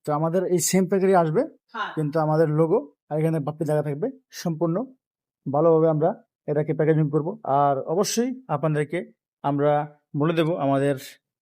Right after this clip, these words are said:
Speaker 1: প্রোডাক্টটার দাম কত হবে এবং সারা বাংলাদেশে আমরা চেষ্টা করব আমাদের প্রোডাক্টটা সেল করার জন্য।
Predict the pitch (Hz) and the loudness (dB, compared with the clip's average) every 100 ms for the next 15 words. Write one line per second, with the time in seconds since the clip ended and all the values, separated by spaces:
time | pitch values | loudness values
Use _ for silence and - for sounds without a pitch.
0 | _ _ 147 143 143 135 151 147 135 143 | _ _ -2 -2 -2 0 0 0 -2 0
1 | 135 151 151 _ _ _ 143 131 139 139 | 0 0 -2 _ _ _ -2 2 2 2
2 | 135 _ _ - 165 165 165 160 151 160 | -4 _ _ -2 -2 0 -2 -4 -4 -4
3 | 147 147 156 160 147 160 147 143 139 143 | -6 -6 -8 -6 -6 -6 -4 -4 -6 -6
4 | 147 165 233 - 170 147 139 123 117 | -6 -4 -6 -4 -4 -2 -2 -4 -8